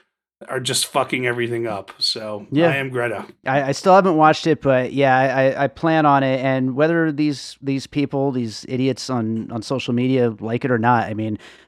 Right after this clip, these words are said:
Speaker 2: people like her are the future, and, uh, they can see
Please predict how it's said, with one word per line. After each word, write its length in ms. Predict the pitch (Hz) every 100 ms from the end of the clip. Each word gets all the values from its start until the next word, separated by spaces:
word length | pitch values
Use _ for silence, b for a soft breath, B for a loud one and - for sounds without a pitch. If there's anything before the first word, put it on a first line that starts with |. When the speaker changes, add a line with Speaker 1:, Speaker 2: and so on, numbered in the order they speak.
| -
Speaker 2:
people 200 | 135 131
like 140 | 127
her 180 | 131 127
are 260 | 113 120 123
the 80 | 113
future, 540 | - 123 - 117 110
and, 520 | 98 113 117 113 113
uh, 420 | 107 117 113 110 110 - _ -
they 180 | 160
can 180 | 180 190
see 540 | - - 185 131 104